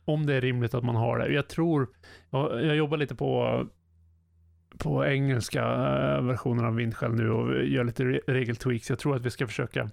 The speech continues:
förklara det ännu enklare och kanske förenkla det ytterligare. Eh, jag är nöjd med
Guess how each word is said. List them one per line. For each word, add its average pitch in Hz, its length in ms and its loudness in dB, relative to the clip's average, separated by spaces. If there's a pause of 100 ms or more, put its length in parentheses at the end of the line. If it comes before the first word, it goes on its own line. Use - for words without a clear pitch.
(880)
förklara 170 680 0
det 117 120 -2
ännu 131 340 0
enklare 123 520 0
och 123 140 -4
kanske 123 340 -4
förenkla 123 500 -2
det 135 100 0
ytterligare. 131 600 -2 (720)
Eh, 120 320 0
jag 147 300 0
är 139 40 2
nöjd 147 440 2
med 117 460 0